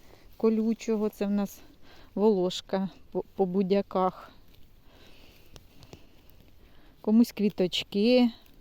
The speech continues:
Що ти там смикаєш? Ану, покажи. Ой, яке смачненьке.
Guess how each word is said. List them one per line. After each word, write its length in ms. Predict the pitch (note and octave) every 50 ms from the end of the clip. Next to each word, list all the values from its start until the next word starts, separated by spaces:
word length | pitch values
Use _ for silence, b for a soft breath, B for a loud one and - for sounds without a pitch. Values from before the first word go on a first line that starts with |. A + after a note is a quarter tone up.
| - - - - - - - - b b b b
Що 120 | - D4
ти 120 | - D#4 -
там 200 | - F#3 F3+ E3+
смикаєш? 680 | - - E3+ D#3+ - - G3 G#3 A#3+ B3+ - - - - - b b b b b b b b b
Ану, 200 | - F#3 F3+ F3 E3 -
покажи. 440 | F3 - - E3+ E3+ E3 E3+ F3 - - - - - - - - - b b b b b b b - - - - - - - - - - - - - - - - - - - - - - - - - - - - - - - - - - - - - - - - - - - -
Ой, 220 | - G#3 F#3+ F#3
яке 400 | E3+ F3 E3+ E3+ - - - C4+
смачненьке. 1160 | A#3+ - - G3+ G3 F#3 - - - - - - E3+ D3 C#3+ C#3+ C#3 C#3+ C3+ - - - -